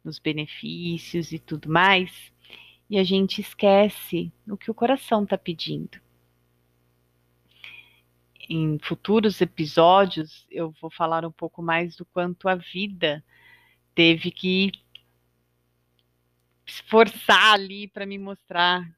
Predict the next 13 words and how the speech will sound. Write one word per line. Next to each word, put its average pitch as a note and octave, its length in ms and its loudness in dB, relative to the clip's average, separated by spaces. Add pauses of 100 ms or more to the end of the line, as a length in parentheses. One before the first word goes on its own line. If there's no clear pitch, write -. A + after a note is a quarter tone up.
o - 80 -18
meu F3+ 240 -4
caminho. D#3+ 600 -8 (1900)
Mas, F#3+ 760 2 (1600)
então G3+ 400 -2
foi F#3+ 640 0
em F#3 800 -6 (320)
final A#3 540 4
de B3+ 180 -12
dois G3 300 -2
mil F#3+ 260 -2
e F#3+ 60 -4
dezesseis F#3 1040 -2